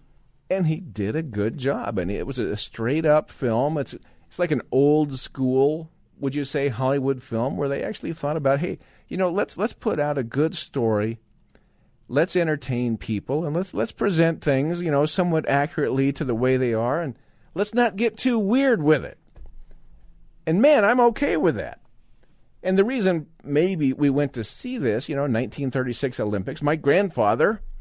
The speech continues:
happened to be in that nineteen thirty-six Olympics. He was on the wrestling team and so in our family, we have all kinds of memorabilia from that Olympics, and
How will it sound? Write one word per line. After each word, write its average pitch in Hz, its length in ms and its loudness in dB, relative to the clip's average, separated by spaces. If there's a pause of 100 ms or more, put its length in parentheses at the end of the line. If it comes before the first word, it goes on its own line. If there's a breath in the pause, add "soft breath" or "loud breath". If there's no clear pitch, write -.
(360)
happened 135 400 -2
to 127 80 0
be 110 440 -2 (180)
in 117 200 2
that 107 200 2
nineteen 113 480 0
thirty-six 110 580 -2
Olympics. 92 540 -4
He 139 80 0
was 131 180 -2
on 127 160 2
the 113 100 0
wrestling 110 580 -2
team 120 460 -6 (1500)
and 135 400 0
so 131 220 4
in 139 200 0
our 127 160 2
family, 123 360 -2
we 123 160 -2
have 113 120 0
all 113 140 2
kinds 113 340 -6
of 113 80 -2
memorabilia 107 880 -2
from 98 280 -6
that 98 200 -4
Olympics, 90 680 -6
and 90 160 -10